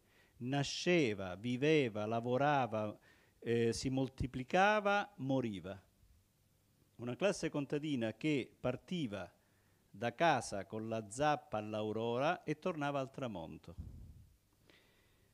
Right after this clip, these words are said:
Tra la classe contadina e il latifondista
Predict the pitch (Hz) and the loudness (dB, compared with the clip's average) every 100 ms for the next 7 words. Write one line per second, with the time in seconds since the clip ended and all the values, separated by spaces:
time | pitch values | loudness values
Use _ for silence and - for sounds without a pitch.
0 | _ _ _ _ _ 160 214 220 - - | _ _ _ _ _ 4 6 6 0 -2
1 | 135 143 175 202 - 147 139 135 135 131 | -2 2 2 2 0 -2 -2 -2 -4 -4
2 | 139 113 104 101 - _ - 170 185 - | -4 -6 -4 -6 -8 _ 0 2 2 -2
3 | _ 131 151 160 143 143 135 131 127 123 | _ -2 -2 2 0 0 -2 -4 -4 -2
4 | 107 - - 123 139 | -4 -6 -6 -6 -6